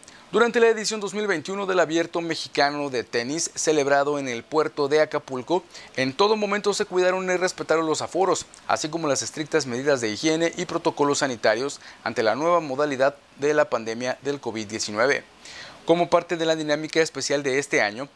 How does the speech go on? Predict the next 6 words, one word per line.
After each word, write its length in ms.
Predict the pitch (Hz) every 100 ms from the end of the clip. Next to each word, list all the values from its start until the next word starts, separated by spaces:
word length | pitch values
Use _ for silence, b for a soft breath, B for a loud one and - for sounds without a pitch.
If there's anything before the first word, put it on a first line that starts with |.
| - -
el 120 | 185
gobernador 560 | 196 190 190 175 185 -
Héctor 400 | 185 175 175 175
Astudillo 520 | - 175 175 165 165 143
Flores 340 | 127 139 147
informó 580 | 151 151 127 117 113 139